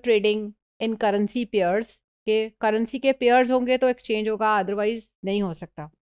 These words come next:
तो हमें देखना पड़ता है कि, अ, जो ग्रेट ब्रिटेन की जो ब्रिटिश पाउंड है वो against येन जारी है, डॉलर यूरो पे एक्सचेंज हो रहा है, पाकिस्तानी रुपी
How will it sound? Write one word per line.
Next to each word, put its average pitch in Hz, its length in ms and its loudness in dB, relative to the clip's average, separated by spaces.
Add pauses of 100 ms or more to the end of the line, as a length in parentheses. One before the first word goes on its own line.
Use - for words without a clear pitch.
(340)
तो 254 80 2
हमें 262 500 4
देखना 233 260 4
पड़ता 247 260 2
है 240 240 4
कि, - 600 0
अ, 202 100 -4 (560)
जो 185 200 -2
ग्रेट 196 340 0
ब्रिटेन 233 520 -2 (540)
की 233 280 -2
जो 220 180 2 (500)
ब्रिटिश 247 320 0
पाउंड 240 400 4
है 294 360 4
वो 233 260 4 (100)
against 226 480 0 (200)
येन 220 360 4
जारी 226 400 4
है, 208 500 2
डॉलर 208 500 4 (240)
यूरो 202 340 6
पे 226 140 2
एक्सचेंज 214 380 -2
हो 214 100 0
रहा 208 120 4
है, 202 240 4
पाकिस्तानी 208 600 -4
रुपी 208 440 -4